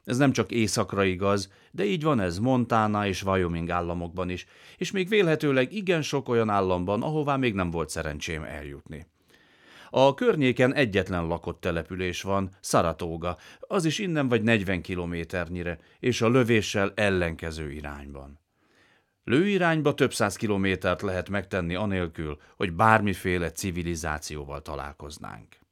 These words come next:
Ez itt a vadnyugat. A határt a végtelen jelenti. Ez a lövés végtelen könnyelműség és felelőtlenség lett volna a Bakonyban, de itt egyáltalán nem jelentett biztonsági kockázatot.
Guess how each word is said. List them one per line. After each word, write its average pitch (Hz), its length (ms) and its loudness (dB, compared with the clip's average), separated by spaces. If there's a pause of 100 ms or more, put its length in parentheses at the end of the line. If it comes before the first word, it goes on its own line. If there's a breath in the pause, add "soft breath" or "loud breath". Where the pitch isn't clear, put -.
(260)
Ez 135 220 4
itt - 440 -2 (120)
a 80 140 -6
vadnyugat. 76 800 -6 (460)
A 95 140 0
határt 113 640 2 (100)
a 95 160 -2
végtelen 73 560 -6
jelenti. 71 560 -12 (1600 loud breath)
Ez 233 140 4
a 180 60 6
lövés 147 340 4
végtelen 120 480 2
könnyelműség 107 760 2
és 104 160 2
felelőtlenség 90 800 0
lett 90 180 -4
volna 90 320 -4
a 85 60 -2
Bakonyban, 76 760 -8 (340 loud breath)
de 95 140 0
itt 82 140 0
egyáltalán 120 540 4
nem 92 220 2
jelentett 82 400 -2
biztonsági 76 680 -8
kockázatot. 76 880 -10